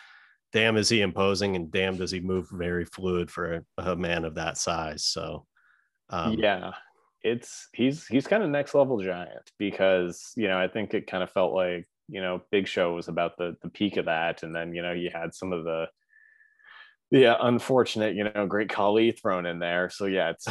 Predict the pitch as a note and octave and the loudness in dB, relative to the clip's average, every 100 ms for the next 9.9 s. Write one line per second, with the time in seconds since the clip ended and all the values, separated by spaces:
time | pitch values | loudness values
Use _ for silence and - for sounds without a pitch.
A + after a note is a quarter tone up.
0 | - A#2+ C3+ B2 D3 E3 - A#2+ D#3+ F3+ | 2 6 6 8 6 6 6 6 8 6
1 | C3 C3 A2 C3 C3+ D#3 D#3 C3+ D3 C3+ | 6 2 2 2 2 0 -2 -4 -4 -4
2 | G2 - - _ _ _ - G#2+ G2 G#2+ | -8 -12 -18 _ _ _ -8 -2 2 2
3 | G#2 A2+ G#2 - G#2+ F#2+ F2 F2 C#2+ A1+ | 6 6 4 4 4 4 -2 -6 -10 -10
4 | - _ _ _ _ _ G2 F#2+ - G2+ | -20 _ _ _ _ _ -2 -2 0 0
5 | F#2 F2+ G2 - G2 F#2+ G2+ - G2 F#2+ | 0 0 -2 0 2 2 0 0 0 2
6 | F#2+ F#2 G2 F#2+ F#2+ - F2+ F#2 F2 F#2+ | 2 2 2 0 -2 -2 0 2 2 2
7 | F#2+ F#2+ G2 G2 _ _ _ F#2 F2+ F2 | 2 2 0 -2 _ _ _ -6 -6 -4
8 | E2+ E2+ E2 E2 E2 - _ _ - F#2+ | -6 -8 -10 -12 -16 -20 _ _ -8 -8
9 | - F#2 F2 F2+ F2 - F#2 F2 | -2 -2 0 -2 -4 -4 -2 -2